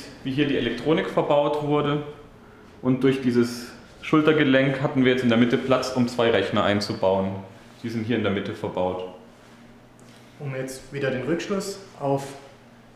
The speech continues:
Speaker 2: die Strichmännchenzeichnung zu geben. Wir haben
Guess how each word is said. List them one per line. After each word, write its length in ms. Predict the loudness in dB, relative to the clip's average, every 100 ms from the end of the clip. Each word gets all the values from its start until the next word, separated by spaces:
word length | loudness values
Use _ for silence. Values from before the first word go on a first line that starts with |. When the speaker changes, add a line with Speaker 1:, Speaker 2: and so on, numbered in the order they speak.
| -8
Speaker 2:
die 260 | -6 -4 -6
Strichmännchenzeichnung 1000 | -2 0 0 -2 -4 -2 -2 -2 -4
zu 140 | -4 -8
geben. 400 | -6 -2 -2 -2 -6 -18 -20 -12
Wir 120 | -6
haben 200 | -4 -6